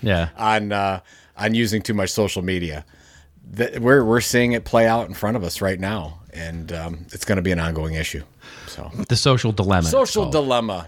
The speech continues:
Speaker 2: Yes, it is a dilemma.
Speaker 1: There you go.
Speaker 2: And I can't
Speaker 1: It
Speaker 2: remember
Speaker 1: is a
Speaker 2: anything
Speaker 1: dilemma.
Speaker 2: anymore.
Speaker 1: <laughs> Well, in that case, should we get to the marketing and media
Speaker 2: Yes.
Speaker 1: news?
Speaker 2: Well, we have,
Speaker 1: Yes.
Speaker 2: but hey, you know how we,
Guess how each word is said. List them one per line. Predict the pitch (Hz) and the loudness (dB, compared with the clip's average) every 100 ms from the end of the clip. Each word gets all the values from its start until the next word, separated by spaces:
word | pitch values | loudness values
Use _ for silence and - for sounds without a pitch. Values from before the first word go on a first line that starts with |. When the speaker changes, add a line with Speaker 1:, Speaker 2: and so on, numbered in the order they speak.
| - | -6
Speaker 2:
Yes, | 110 104 - | -4 -2 -2
it | 147 | 0
is | 131 117 | 0 0
a | 117 | 0
dilemma. | 107 104 101 | 0 4 4
Speaker 1:
There | 90 | 4
you | 82 | 4
go. | 76 71 69 | 2 0 0
Speaker 2:
And | 101 92 | -2 -2
I | |
can't | 90 110 98 | 0 0 0
Speaker 1:
It | |
Speaker 2:
remember | 95 98 90 90 | 0 4 6 6
Speaker 1:
is | 98 | 6
a | |
Speaker 2:
anything | 104 101 | 4 4
Speaker 1:
dilemma. | 95 - | 2 2
Speaker 2:
anymore. | 85 82 78 73 - _ _ - | -2 -4 -6 -10 -12 _ _ -16
Speaker 1:
<laughs> | 110 - - - 180 196 - 202 202 - 208 156 | -16 -12 -10 -2 0 0 0 0 0 2 0 0
Well, | 143 170 190 - 214 196 - | 0 2 0 -2 -6 -6 0
in | 156 | 2
that | 143 147 - | 4 2 2
case, | 147 | 2
should | 131 139 | 4 2
we | 127 | 2
get | 123 127 | 2 0
to | 123 | 2
the | 113 | 2
marketing | 107 107 113 110 | 4 4 4 4
and | 98 | 4
media | 95 98 | 4 4
Speaker 2:
Yes. | 98 | 4
Speaker 1:
news? | 92 92 95 87 | 2 2 0 -4
Speaker 2:
Well, | 233 | -8
we | - | -8
have, | 175 185 254 | -6 -6 0
Speaker 1:
Yes. | 123 180 175 | 4 4 4
Speaker 2:
but | 226 - - - - | 2 0 -14 -20 -20
hey, | - 226 233 - | -8 -4 -4 -6
you | 123 151 | -2 0
know | |
how | 180 208 | 0 0
we, | 202 | -2